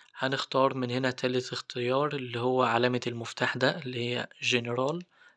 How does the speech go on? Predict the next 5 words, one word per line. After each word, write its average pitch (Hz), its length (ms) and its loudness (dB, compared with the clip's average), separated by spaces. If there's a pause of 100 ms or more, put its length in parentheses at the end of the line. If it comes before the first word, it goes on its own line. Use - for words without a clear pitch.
(120)
هندوس 120 420 -6
عليها، 131 420 -2 (1160)
وبعدين 127 440 0
من 123 200 -4
هنا 135 360 0